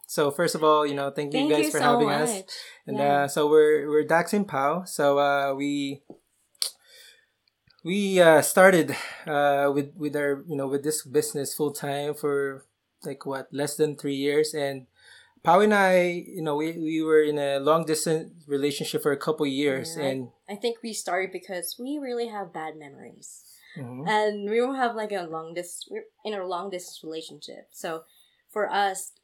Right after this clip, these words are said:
Speaker 2: having, like, a wedding vi-, or a video, it's like, it, it's a way for us to remember the adventures we did, because we only see, like, once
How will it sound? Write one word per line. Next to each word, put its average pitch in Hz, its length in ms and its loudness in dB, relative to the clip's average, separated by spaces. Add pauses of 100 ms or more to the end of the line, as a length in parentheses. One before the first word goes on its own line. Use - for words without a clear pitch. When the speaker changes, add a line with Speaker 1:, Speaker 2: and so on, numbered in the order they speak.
(160)
Speaker 2:
having, 226 320 -4
like, 226 160 -6
a 185 40 -8
wedding 170 380 -10
vi-, 160 140 -12
or 143 240 -10 (100)
a 185 100 -8
video, 156 500 -8 (800)
it's - 120 -18
like, 175 180 -8
it, 202 140 -6
it's 233 200 0
a 240 80 -2
way 180 280 -4
for 226 220 -6
us 175 320 -8 (160)
to 165 260 -12
remember 165 760 -10
the 180 60 -10
adventures 165 480 -12
we 160 120 -12
did, 147 240 -12
because 220 200 -12
we 359 80 -4
only 349 260 -2
see, 262 420 -4
like, 247 260 -2
once 247 560 -6